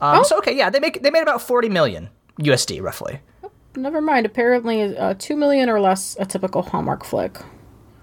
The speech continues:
Speaker 1: Yeah, see, that's, that's kinda what I
Speaker 2: Okay.
Speaker 1: figured. Um,
Speaker 2: Interesting.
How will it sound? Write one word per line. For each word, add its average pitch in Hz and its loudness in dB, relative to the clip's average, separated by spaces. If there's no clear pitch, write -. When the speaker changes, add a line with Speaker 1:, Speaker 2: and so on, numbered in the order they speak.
Speaker 1:
Yeah, 120 2
see, - 0
that's, 240 2
that's 233 0
kinda 320 4
what - 4
I - 0
Speaker 2:
Okay. - -2
Speaker 1:
figured. 92 -10
Um, 285 -8
Speaker 2:
Interesting. 117 0